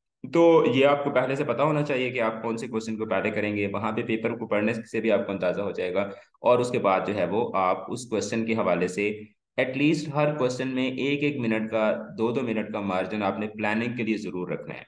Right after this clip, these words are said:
मतलब आपने ऐसे लिखना है या report लिखनी है, तो उसको वहाँ पे बैठ के एक दो minute सोचना ज़रूर है, उसको plan ज़रूर करना है। ये नहीं कि बस आपने लिखना शुरू कर देना है और फिर उसके बाद जो जो zane में आता जाएगा उसको लिखते जाएंगे।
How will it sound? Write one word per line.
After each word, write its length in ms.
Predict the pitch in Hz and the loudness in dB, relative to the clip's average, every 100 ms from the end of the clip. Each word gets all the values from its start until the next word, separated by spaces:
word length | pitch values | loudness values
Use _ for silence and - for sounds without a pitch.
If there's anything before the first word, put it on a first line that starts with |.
| - | -6
मतलब 240 | 104 110 | 0 2
आपने 300 | 107 107 113 | 4 2 2
ऐसे 320 | 92 104 - 101 | 2 2 0 -2
लिखना 240 | - 104 | -2 -2
है 320 | 107 101 98 | 2 2 2
या 80 | 98 | 0
report 400 | 95 98 104 104 | -2 -4 -4 -4
लिखनी 300 | 101 101 98 | -8 -6 -4
है, 180 | 98 95 | -2 -2
तो 80 | - | -2
उसको 340 | 147 - 165 | -6 -2 0
वहाँ 220 | 143 151 | 2 2
पे 120 | 151 | 2
बैठ 300 | 135 117 120 | 2 2 0
के 300 | 135 - 120 | -4 -4 -4
एक 140 | 131 - | -4 -2
दो 140 | 113 120 | 0 0
minute 300 | 117 117 - | 0 -2 -6
सोचना 520 | - 117 127 135 131 | -6 -4 -4 -2 -2
ज़रूर 360 | 101 80 78 | -2 -4 -4
है, 80 | 71 | -4
उसको 200 | - - | -6 -12
plan 440 | - 113 117 123 123 | -6 0 2 2 0
ज़रूर 320 | 87 82 82 | -2 -4 -4
करना 200 | - 62 | -6 -8
है। 100 | - - _ - _ | -12 -16 _ -20 _
ये 160 | 110 143 | 0 2
नहीं 180 | 151 147 | 4 4
कि 80 | 131 | 4
बस 180 | 127 | 4
आपने 280 | 127 117 117 | 4 2 0
लिखना 220 | 110 127 | -2 -2
शुरू 180 | 127 113 | -4 -2
कर 160 | 110 104 | 0 0
देना 180 | 110 107 | 0 2
है 100 | 104 | 0
और 60 | |
फिर 120 | 101 | 0
उसके 180 | 101 113 | -6 -4
बाद 220 | 101 95 | 0 0
जो 140 | 98 95 | 0 -4
जो 100 | 98 | -4
zane 200 | 101 98 | -2 -2
में 100 | 92 | -2
आता 200 | 87 87 | -2 -2
जाएगा 260 | 87 87 | -2 -4
उसको 240 | 85 - 90 | -6 -8 -8
लिखते 260 | 80 - | -6 -8
जाएंगे। 300 | 76 67 69 | -8 -10 -14